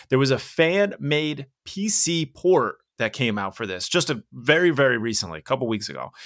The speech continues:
It's fan-made, like I said, it went right to the P C, and it was based off of reverse engineering the game's source code. This was not done for profit. There was no selling. There was nothing. You could just download it for free.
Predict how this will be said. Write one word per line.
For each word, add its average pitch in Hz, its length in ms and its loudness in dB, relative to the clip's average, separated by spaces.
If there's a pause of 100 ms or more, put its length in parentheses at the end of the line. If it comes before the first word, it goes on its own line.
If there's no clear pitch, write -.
(200)
It's 120 240 -2
fan-made, 170 580 2
like 147 160 0
I 151 60 2
said, 131 280 2
it - 160 -16
went 101 160 -8
right 139 200 0
to 165 100 0
the 160 100 -4
P 139 200 -2
C, 123 380 -2 (140)
and 131 100 -2
it 127 40 0
was 113 160 -4
based 151 480 2
off 117 160 -4
of 107 160 -6
reverse 135 540 0
engineering 127 500 -2
the 110 100 -8
game's 120 460 -4
source - 760 0
code. 165 580 0 (340)
This - 140 -2
was 120 140 -2
not 147 220 4
done 180 160 2
for 185 140 0
profit. 160 540 2
There 101 100 -2
was 98 140 -6
no 131 180 -2
selling. 151 540 2
There 110 100 -2
was 98 100 -6
nothing. 127 340 -2
You 113 100 -6
could 101 120 -12
just 104 180 -6
download 143 320 -2
it 139 60 -10
for 165 140 -4
free. 123 360 0